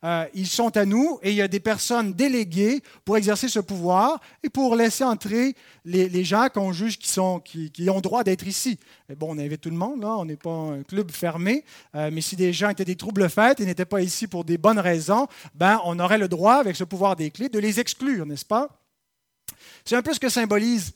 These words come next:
les clés, l'autorité, le pouvoir sur la porte d'entrée du royaume des cieux.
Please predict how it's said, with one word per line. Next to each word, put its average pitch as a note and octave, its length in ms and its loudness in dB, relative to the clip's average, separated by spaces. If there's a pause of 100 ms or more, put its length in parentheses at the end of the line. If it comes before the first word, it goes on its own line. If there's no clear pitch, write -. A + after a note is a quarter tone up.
(160)
les F3 180 -2
clés, F3+ 380 -4 (380)
l'autorité, G3 800 -4 (240)
le D#3+ 120 -6
pouvoir G3 720 -2 (560)
sur G3+ 540 0 (100)
la D#3+ 160 -4
porte - 460 -4
d'entrée F#3+ 460 0
du E3 140 -8
royaume F3+ 600 -4
des D#3 160 -4
cieux. C#3 320 -10